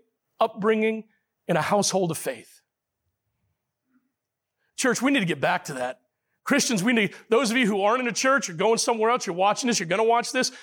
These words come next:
we need to get back to that. We need to get back to what it means to be committed to the work of the kingdom of God.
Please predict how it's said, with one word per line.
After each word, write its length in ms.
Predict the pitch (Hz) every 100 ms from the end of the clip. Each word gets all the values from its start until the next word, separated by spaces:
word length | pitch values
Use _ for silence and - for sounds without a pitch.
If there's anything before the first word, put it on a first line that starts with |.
| - -
we 140 | 196
need 120 | 262 190
to 60 |
get 140 | 156 131
back 240 | 156 -
to 100 | 131
that. 260 | 117 110 - _ _ _ _ _ _ _ _ _ _ _ -
We 140 | 247
need 100 | 302 226
to 80 |
get 280 | 180 208 147
back 400 | 226 254 196 - - _ -
to 100 | 214
what 180 | 202 226
it 100 | 214
means 560 | 190 240 240 202 - - -
to 100 | -
be 160 | 202 240
committed 640 | - 220 214 277 233 180 - -
to 120 | - 226
the 80 |
work 420 | 185 196 254 247 - _ _ 214
of 120 | 170
the 60 |
kingdom 440 | - 220 269 240 220
of 240 | 190 160
God. 420 | 202 233 208 165